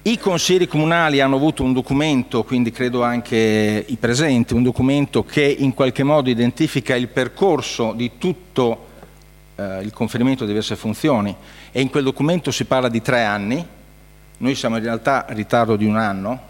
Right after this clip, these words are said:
rispetto alla tabella di marcia, ma il problema è che le normative cambiano costantemente, quindi questo discorso,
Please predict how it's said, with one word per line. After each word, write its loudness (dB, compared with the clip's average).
rispetto -16
alla -10
tabella -10
di -8
marcia, -4
ma -6
il -8
problema 2
è 0
che -2
le 0
normative 2
cambiano 2
costantemente, -4
quindi -4
questo -6
discorso, -4